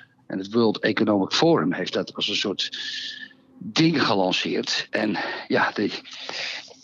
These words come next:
die halve gastjes van Trudeau, Canada en, en die Cortés, ja, die, die, dit is een soort, het is een soort voorstel, hè, om, om, om, om kapitalisme te verbeteren.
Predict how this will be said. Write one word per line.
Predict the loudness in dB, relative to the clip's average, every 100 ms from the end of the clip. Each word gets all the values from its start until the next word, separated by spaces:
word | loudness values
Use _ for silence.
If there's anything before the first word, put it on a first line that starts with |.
| 0
die | 2
halve | 4 4 4 0
gastjes | 0 2 2 0 -2 -2
van | -2 -2
Trudeau, | -4 0 4 4 4 2
Canada | 2 4 4 2 2 -2 -6 -10 -14 -14 -14 -16 -16 -18
en, | -8 -4 -4 -4
en | -2 2 2
die | 0
Cortés, | -2 -2 2 2 4 0 -2 -4
ja, | -2 -2 -2
die, | -4 -6 -4 -8
die, | -8 -2 -2 -2 -6 -10 -8 -8 -10 -16 _
dit | -18 -6 0 0 2
is | 0
een |
soort, | 2 0 -2
het | -2 0
is | 2
een | 2
soort | 0 0
voorstel, | 4 6 6 4 2 2 2
hè, | 2
om, | 2 2 0 0
om, | 0 0 0 0
om, | 0 0 2
om | 4 6 4
kapitalisme | 2 0 2 4 4 4 2 0
te | 0 0
verbeteren. | 2 0 2 4 4 4 2 -2 -6